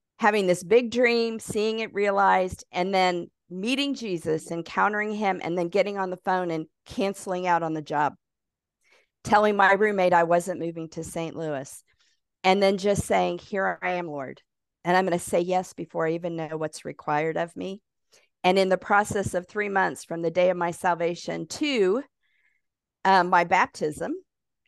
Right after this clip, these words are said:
watched God move through,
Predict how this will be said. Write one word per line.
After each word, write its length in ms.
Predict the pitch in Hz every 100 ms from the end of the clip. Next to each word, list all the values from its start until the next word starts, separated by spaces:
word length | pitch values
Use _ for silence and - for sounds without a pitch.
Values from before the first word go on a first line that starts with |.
| _ _ _ _ _ _ -
watched 560 | 190 196 196 - - _ 156 156
God 360 | 196 196 214 220
move 240 | 208 190
through, 520 | - 190 175 165 170